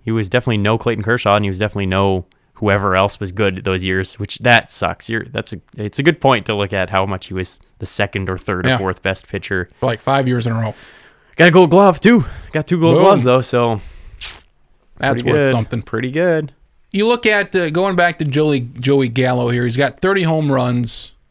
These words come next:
Speaker 2: Good chance to get forty. I, I, again, I hope he bats under two hundred and
Speaker 1: <laughs>
Speaker 2: over forty home runs. The only man to have a, uh, average, only, only man to have over forty home runs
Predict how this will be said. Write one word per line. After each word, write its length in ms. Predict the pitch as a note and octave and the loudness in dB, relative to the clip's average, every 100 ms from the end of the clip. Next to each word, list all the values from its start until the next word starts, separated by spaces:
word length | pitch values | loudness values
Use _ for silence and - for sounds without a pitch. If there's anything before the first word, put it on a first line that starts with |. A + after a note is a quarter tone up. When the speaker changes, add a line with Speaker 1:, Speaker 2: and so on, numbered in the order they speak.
| - | -2
Speaker 2:
Good 200 | G3 E3+ | 0 0
chance 320 | F3 D#3 C#3+ | -2 -2 -2
to 100 | C#3 | -2
get 200 | B2+ A2+ | -2 -4
forty. 560 | - B2+ A#2 A2 G#2+ - _ _ _ - | -2 -2 0 -4 -6 -12 _ _ _ -6
I, 260 | C3 A2+ - | -4 -4 -6
I, 200 | - C3 | -6 -4
again, 200 | B2 C3 | -2 0
I 100 | A#2+ | -2
hope 260 | A2+ - D#3+ | -2 -2 -2
he 140 | E3 | -4
bats 380 | B2 C3 B2+ - - | -2 -2 -2 -4 -6
under 200 | E3+ E3+ | -4 -4
two 220 | - E3 | -2 -2
hundred 400 | D#3+ D#3+ E3 E3 _ _ _ - - | 0 0 -4 -6 _ _ _ -12 -8
and 120 | A#2 | -6
Speaker 1:
<laughs> 20 | B2+ | -2
Speaker 2:
over 260 | D3 D#3 | -2 -2
forty 280 | - D#3 D3 | -2 -2 0
home 240 | C#3 C#3 C3+ | 0 0 0
runs. 220 | C3 B2+ | 0 0
The 80 | C3+ | 0
only 200 | F#3+ G#3 | 0 0
man 320 | F3 E3+ E3+ | 0 0 -2
to 140 | D#3+ | -2
have 420 | B2+ C#3 C#3+ C#3+ B2+ _ _ _ _ | 0 0 0 -2 -6 _ _ _ _
a, 400 | C3 B2+ A#2+ A#2+ | -2 0 0 0
uh, 340 | A2 G#2+ G#2+ - - _ _ _ _ _ _ _ - - | 0 -2 -4 -8 -16 _ _ _ _ _ _ _ -16 -4
average, 760 | C#3+ D#3 D#3+ E3+ D#3 - - - | 0 0 0 -2 -2 -6 -8 -4
only, 200 | D#3+ F#3+ | -2 0
only 180 | G3+ B3+ | 0 0
man 260 | A#3 A3+ G#3+ | 2 0 0
to 300 | F#3 D3+ A#2 | 0 0 0
have 340 | D#3+ D3+ A#2+ | -2 -2 -2
over 280 | D3 F3 E3 | -2 -2 -2
forty 360 | C3 E3 D#3+ C#3+ | -4 -2 -2 -2
home 300 | - C3+ C3 | -2 0 0
runs 540 | B2 G#2 F#2+ - - | -2 -4 -10 -10 -10